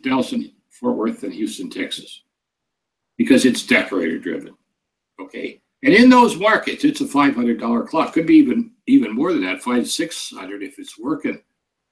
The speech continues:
uh, uh, well. But in the countryside, it's a two hundred dollar clock. I mean, this is, this is a clock that needs to go into an urban, large metropolitan market, and one where there's a strong sense of history and tradition.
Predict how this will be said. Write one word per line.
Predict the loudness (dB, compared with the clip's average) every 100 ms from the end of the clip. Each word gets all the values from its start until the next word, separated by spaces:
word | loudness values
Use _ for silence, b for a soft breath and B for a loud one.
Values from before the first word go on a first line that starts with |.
| _ _ _ _ -12
uh, | -12 -8
uh, | -10 -10 -14 -10
well. | -6 -6 -10 _ _ _ _ _
But | -4 -4 -4 _ _ _
in | -6 -2
the | 0
countryside, | 2 4 4 2 2 0 0
it's | -2
a | -4
two | 0 0
hundred | 0
dollar | -4 -6 -10
clock. | -14 -14 -14 -18 _ _ _ _ _ _ _ _
I |
mean, | 2 2
this | 2 2
is, | 0 2
this | 0 0
is | -4
a | -8
clock | -6 -2 -2 -4
that | -6
needs | -6 -6
to | -6
go | -2 0
into | 0 -4 -6
an | -4
urban, | -2 0 0 -4 -10 _ _ _ _ _ _ 0
large | 2 2 0
metropolitan | -4 -4 -6 -2 -2 -4 -8
market, | -4 -4 -4 -10 -14 _ _ _ _ _ -12
and | -6 -2
one | 0 0 0
where | 2 4 2 0
there's | -2 -2
a | -6
strong | -10 -4 2 2 2 -4
sense | -8 -8 -8
of | -6
history | -6 -4 -4
and | -4
tradition. | -10 -8 -8 -8 -12